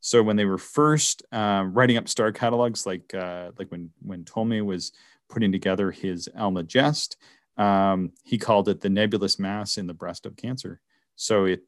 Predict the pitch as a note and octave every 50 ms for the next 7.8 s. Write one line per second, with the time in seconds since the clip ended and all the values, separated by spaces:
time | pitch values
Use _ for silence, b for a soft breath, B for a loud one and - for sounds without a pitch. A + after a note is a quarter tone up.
0 | _ - F#2+ F#2 F2+ F2+ F2 E2+ E2 - _ - A2 G#2 G2 F#2 F#2+ G2 - -
1 | A2+ A2 - G#2 F#2+ - - - C3 B2 - C3 A#2 G#2+ G2+ G2 F#2+ F#2+ F2+ F2+
2 | F2 F2 - - - A2+ G#2 G2 F#2+ F#2 F#2+ b b b b b b _ - F2+
3 | E2+ F2 E2+ E2 E2 E2 E2 E2 - - G#2+ G2 E2+ - - - - - F2+ E2+
4 | E2 E2 E2 D#2+ - _ _ _ _ - - G2+ F#2+ - - - G2+ F#2 F2+ E2
5 | - E2 D#2+ E2 - - A2 A#2 B2 B2 A#2+ A2+ A2+ - b b b b b b
6 | b _ _ - A#2 A2 G#2+ G2+ G2+ G2+ G#2 G2+ G2 - G#2 G2+ G2 F#2+ F#2+ F#2+
7 | - - - B2+ C#3+ F3+ F3 - - C3 G#2+ G2+ G2+ A#2+ D#3 D3+